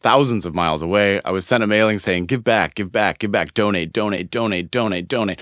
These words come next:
And I joke and I say, "Give back to what?" Because you're a private institution sitting on <laughs> enormous amounts of capital.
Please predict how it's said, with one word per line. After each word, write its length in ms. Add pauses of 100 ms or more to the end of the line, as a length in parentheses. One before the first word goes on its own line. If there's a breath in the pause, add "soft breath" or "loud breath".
(760 loud breath)
And 160
I 120
joke 280
and 100
I 60
say, 400
"Give 260
back 480
to 240
what?" 600 (500)
Because 500
you're 280
a 160
private 520
institution 880
sitting 340
on 140
<laughs> 80
enormous 400
amounts 300
of 140
capital. 560